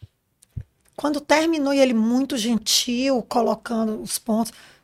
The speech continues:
quando terminou, eu tava em pânico.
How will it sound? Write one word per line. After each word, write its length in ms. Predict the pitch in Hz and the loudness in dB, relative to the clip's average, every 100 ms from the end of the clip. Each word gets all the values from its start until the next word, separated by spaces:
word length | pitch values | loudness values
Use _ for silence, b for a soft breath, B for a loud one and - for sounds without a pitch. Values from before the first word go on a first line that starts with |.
| b _ | b _
quando 260 | 247 240 233 | -2 -2 -2
terminou, 880 | - 277 277 254 220 220 247 220 - _ - | 0 2 2 2 2 4 2 2 -2 _ -10
eu 80 | 220 | -10
tava 500 | - 247 226 208 - | -4 -2 0 -2 -4
em 140 | 262 226 _ _ | -8 -10 _ _
pânico. 640 | - 294 294 226 - - | 6 8 8 6 2 -10